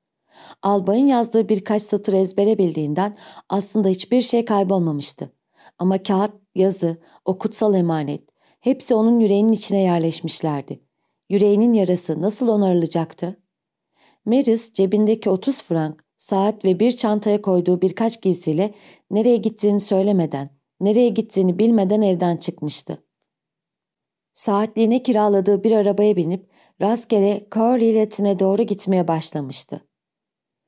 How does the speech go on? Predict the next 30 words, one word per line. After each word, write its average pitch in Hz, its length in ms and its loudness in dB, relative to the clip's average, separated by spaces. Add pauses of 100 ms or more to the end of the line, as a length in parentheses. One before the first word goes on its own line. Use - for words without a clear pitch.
(260)
Marius'un 226 460 0
hali 202 360 2
ne 208 80 2
olacaktı? 175 720 -2 (1120)
Görünürde 277 600 2
durgun 247 360 2
geçen 233 400 0
bu 233 120 0
dönemde 185 640 -2 (120)
belli 220 280 2
belirsiz 240 540 0
bir 233 180 0
devrimci 214 460 2
esinti 214 720 -4
yürekleri 220 480 0
hafifçe 214 460 0
ürpertiyordu. 185 840 -4 (880)
Seksen 233 480 -2
dokuzun 254 360 0
ve 254 120 2
doksan 220 320 -2
ikinin 240 340 0
derinliklerinden 220 880 2
geri 233 220 0
gelen 190 300 0
hafif 202 420 -10
bir 240 100 2
soluk 233 400 -2
havaya 208 320 0
karışıyordu. 165 680 -4